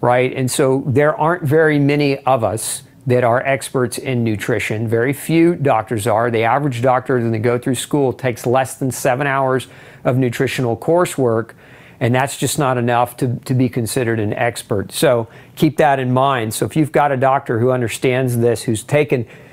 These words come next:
tremendous amounts of postgraduate coursework in nutrition and knows what they're doing, you've got a great doctor. Okay, so there is your course on magnesium. Again, don't forget, if we summarize, magnesium plays a role in seven hundred different functions.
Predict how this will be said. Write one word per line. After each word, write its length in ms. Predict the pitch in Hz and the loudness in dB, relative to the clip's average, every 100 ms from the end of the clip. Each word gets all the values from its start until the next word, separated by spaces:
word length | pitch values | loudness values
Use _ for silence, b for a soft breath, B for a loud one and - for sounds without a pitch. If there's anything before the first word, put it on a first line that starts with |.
| B | B
tremendous 460 | - 147 143 156 - | -2 2 2 2 0
amounts 320 | 139 139 - | 0 -2 -4
of 80 | 120 | -2
postgraduate 760 | 147 143 - 135 135 127 123 | 0 0 0 0 2 0 -2
coursework 600 | - 135 131 - 135 120 | -2 0 0 0 -2 0
in 80 | 127 | -2
nutrition 540 | 120 107 147 127 135 117 | -2 0 -2 0 -2 -2
and 100 | 113 | 0
knows 240 | 120 120 | -2 -2
what 140 | 120 110 | -4 -2
they're 100 | 104 | -2
doing, 400 | 120 135 120 B B | 0 0 0 B B
you've 140 | - 160 | -6 0
got 160 | 202 | 0
a 40 | 170 | 2
great 220 | 170 185 | 0 2
doctor. 400 | 180 190 - - B B B - | 2 2 -2 -12 B B B -2
Okay, 340 | 147 180 135 B B B B B | 0 0 -2 B B B B B
so 140 | 139 123 | 0 2
there 680 | 120 156 180 190 202 - _ | 4 4 4 2 0 -8 _
is 540 | 175 170 165 160 - - - | 2 6 4 2 -4 -10 -2
your 220 | 151 151 | 2 0
course 500 | - 160 151 143 - - | 0 0 2 0 -4 -4
on 260 | 143 135 127 | -2 0 0
magnesium. 840 | 127 123 120 147 151 170 156 151 | 2 0 2 2 2 2 2 0
Again, 320 | 131 143 139 | 0 0 0
don't 220 | 135 131 - | 0 -4 -4
forget, 580 | 120 104 156 160 151 B B - | -6 0 2 2 0 B B -4
if 80 | |
we 100 | 123 | -2
summarize, 800 | 98 - 175 175 160 160 151 147 B B B | -2 0 0 2 2 2 0 -2 B B B
magnesium 520 | 139 139 151 156 151 | 0 2 2 2 2
plays 240 | 139 143 127 | 2 2 2
a 20 | |
role 300 | 135 139 139 | 2 2 2
in 100 | 113 | -2
seven 320 | - 147 143 | 0 0 2
hundred 360 | 127 143 135 120 | 0 0 -2 0
different 340 | 127 127 - | -2 -2 -8
functions. 680 | - 143 147 156 147 143 | -4 -2 -2 -2 -2 -2